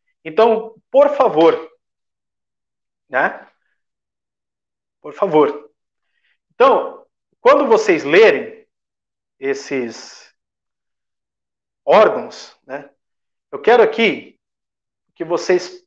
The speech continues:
por favor, é, pais,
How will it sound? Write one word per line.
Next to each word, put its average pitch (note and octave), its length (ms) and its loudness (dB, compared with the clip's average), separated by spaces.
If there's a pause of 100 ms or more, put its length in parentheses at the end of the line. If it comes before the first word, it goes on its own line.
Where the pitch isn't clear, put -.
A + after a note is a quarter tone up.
por C4+ 200 -2
favor, - 500 -6 (1120)
é, D3 280 0
pais, C#3 840 -2